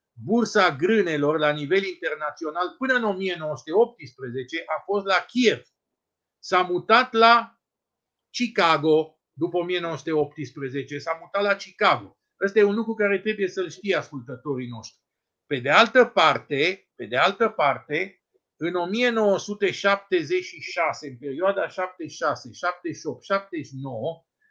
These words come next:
Rusia cerșea, ăsta e cuvântul, cerșea de la americani grâne.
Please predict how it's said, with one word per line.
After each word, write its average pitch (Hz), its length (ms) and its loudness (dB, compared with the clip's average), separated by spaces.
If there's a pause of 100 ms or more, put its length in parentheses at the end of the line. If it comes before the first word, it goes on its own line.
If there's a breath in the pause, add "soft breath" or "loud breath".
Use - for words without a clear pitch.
(220)
Rusia 220 600 4
cerșea, 190 880 2
ăsta 175 220 -2
e 165 80 -2
cuvântul, 139 560 -6
cerșea 180 540 2
de 202 100 4
la 180 240 4
americani 175 760 0
grâne. 196 500 -2